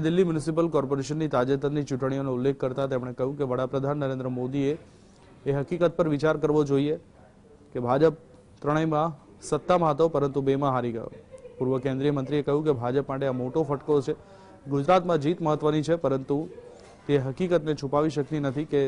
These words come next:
સત્તારૂઢ ભાજપને હિમાચલ પ્રદેશ અને એમ સી ડીમાં નિર્ણાયક હારનો સામનો કરવો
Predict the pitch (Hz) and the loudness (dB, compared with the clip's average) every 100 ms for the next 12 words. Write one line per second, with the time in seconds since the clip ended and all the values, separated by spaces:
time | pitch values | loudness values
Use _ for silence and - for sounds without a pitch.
0 | 127 135 - 147 160 147 127 135 147 147 | 0 -6 -2 0 0 0 0 0 0 -4
1 | 127 131 127 156 147 143 156 139 143 131 | -4 -4 -2 -2 -2 -2 -2 -2 -4 -4
2 | 127 143 143 135 131 127 135 135 127 131 | -4 -2 -2 -4 -4 -4 -4 -4 -4 -4
3 | 131 131 123 135 123 127 | -4 -4 -4 -4 -4 -4